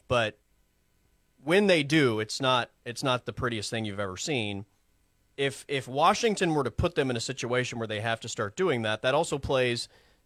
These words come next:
into the strength of the Washington defense, right? Which is their edge rushers and rushing the quarterback.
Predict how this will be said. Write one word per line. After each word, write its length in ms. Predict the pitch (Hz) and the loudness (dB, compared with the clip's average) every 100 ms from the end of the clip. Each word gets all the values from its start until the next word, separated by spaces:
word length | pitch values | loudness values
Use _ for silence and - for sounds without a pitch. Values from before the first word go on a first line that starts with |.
| _ | _
into 200 | 156 151 | 0 2
the 80 | 131 | 0
strength 320 | - 185 185 | 2 2 2
of 80 | 143 | 0
the 80 | 131 | 2
Washington 420 | 139 147 147 147 | 4 4 0 0
defense, 480 | 185 226 113 92 - | 0 0 -4 -4 0
right? 220 | 131 156 | 2 0
Which 160 | 151 | -4
is 140 | 151 139 | -6 0
their 140 | 143 143 | 0 2
edge 180 | 160 | 0
rushers 460 | 160 196 - - - _ _ _ _ _ _ _ _ _ _ _ _ _ _ _ - | 2 2 0 -10 -14 _ _ _ _ _ _ _ _ _ _ _ _ _ _ _ -6
and 140 | 143 | -2
rushing 280 | 151 156 170 | 0 2 0
the 80 | 151 | 2
quarterback. 520 | 196 160 92 - | 2 2 -2 -12